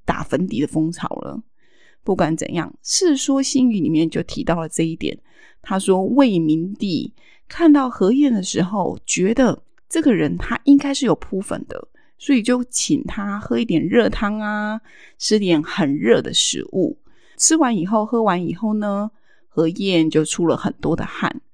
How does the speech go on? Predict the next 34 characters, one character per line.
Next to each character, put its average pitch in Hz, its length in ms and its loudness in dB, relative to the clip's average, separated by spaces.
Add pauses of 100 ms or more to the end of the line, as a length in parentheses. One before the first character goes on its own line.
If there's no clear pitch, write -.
(420)
随 254 340 6
手 233 460 4
用 247 200 2
身 233 280 0
上 226 340 0
的 170 220 4
衣 214 320 -6
襟 208 480 -4 (320)
擦 247 320 -2
拭 240 260 0
了 165 80 4
脸， 156 400 -4 (420)
没 240 140 6
想 240 260 6
到 202 360 -4 (320)
他 339 160 -4
的 330 120 10
面 339 320 8
色 269 360 4
居 - 240 0
然 254 180 4
更 - 260 8
白 165 300 -2
皙 214 580 2
了。 156 400 4 (680)
魏 254 120 10
明 202 240 6
帝 214 220 -4
觉 170 220 -2
得 180 120 2
不 226 320 0
可 - 360 0
思 160 400 -6
议， - 440 -10